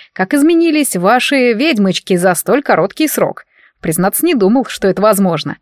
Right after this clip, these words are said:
заметил Наран. "Вы неподражаемы, Айса Лейла". Интуиция вновь кольнула. И кольнула основательно.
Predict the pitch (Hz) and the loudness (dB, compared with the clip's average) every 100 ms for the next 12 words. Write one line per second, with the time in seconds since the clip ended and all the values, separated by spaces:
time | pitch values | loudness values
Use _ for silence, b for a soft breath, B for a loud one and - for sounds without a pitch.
0 | _ - 180 180 190 226 240 233 165 147 | _ -8 -2 0 0 0 2 2 0 -4
1 | - - _ _ _ - 233 339 214 190 | -8 -12 _ _ _ -6 0 2 2 2
2 | 180 165 156 160 226 214 196 185 175 160 | 2 2 2 2 2 2 2 2 0 -2
3 | 175 170 160 151 - - _ _ _ _ | -2 0 0 -2 -6 -14 _ _ _ _
4 | _ _ _ - 180 156 180 190 - - | _ _ _ -6 -4 0 -2 -2 -4 -2
5 | 302 277 254 247 185 - - 202 202 214 | -2 2 2 2 0 -4 -2 0 2 0
6 | 208 226 233 _ _ _ _ _ _ _ | 0 0 -2 _ _ _ _ _ _ _
7 | _ 196 208 285 - 320 233 240 269 - | _ 0 0 0 0 2 4 4 2 0
8 | 226 175 247 - 175 175 | 0 2 0 -2 -6 -6